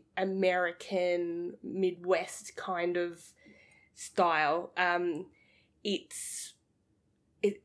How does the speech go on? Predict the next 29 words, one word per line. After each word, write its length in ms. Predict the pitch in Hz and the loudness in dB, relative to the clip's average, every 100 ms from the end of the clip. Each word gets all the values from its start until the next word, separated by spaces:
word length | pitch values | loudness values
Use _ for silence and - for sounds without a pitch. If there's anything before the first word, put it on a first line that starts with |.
| - | -6
there's 300 | 185 175 185 | -4 -4 0
only 240 | 196 269 302 | 4 4 4
been 220 | 247 220 | 4 4
a 60 | |
few 340 | 196 - 208 208 | 2 -4 -4 -4
things 400 | 202 175 175 170 | -2 -4 -4 -6
that 100 | 180 | -6
have 140 | 165 | -6
come 220 | - 175 | -8 -4
out 240 | 165 151 - | -4 -4 -6
about 400 | - 170 156 156 | -6 -4 -2 -2
it, 280 | 170 - - | -4 -6 -4
but 200 | 175 - - - _ _ - | -4 -4 -8 -20 _ _ -14
it, 160 | - _ _ _ _ _ | -14 _ _ _ _ _
you 220 | - 190 190 | -14 -8 0
get 200 | 180 - | 0 4
all 200 | 190 185 | 2 2
your 100 | 160 | -2
clothing, 800 | - 277 311 294 277 285 269 220 | 2 4 4 0 -2 -2 -4 -2
there's 260 | 208 185 185 | 0 0 -2
new 540 | 196 202 190 180 180 - | 0 2 0 -2 -12 -14
town, 680 | - 240 240 233 233 233 233 - - _ | -6 2 4 6 6 4 -2 -8 -20 _
there's 320 | 185 185 180 | 2 2 2
new 200 | 185 180 180 | -2 -2 -2
houses 520 | 240 233 233 233 214 | -2 0 0 0 0
and 180 | 202 196 | 2 2
new 340 | 202 190 180 - | 2 0 0 -4
architecture. 720 | 185 208 269 277 - 277 269 262 | -8 -8 -4 -4 -2 0 0 0
So, 260 | 220 196 | -2 -2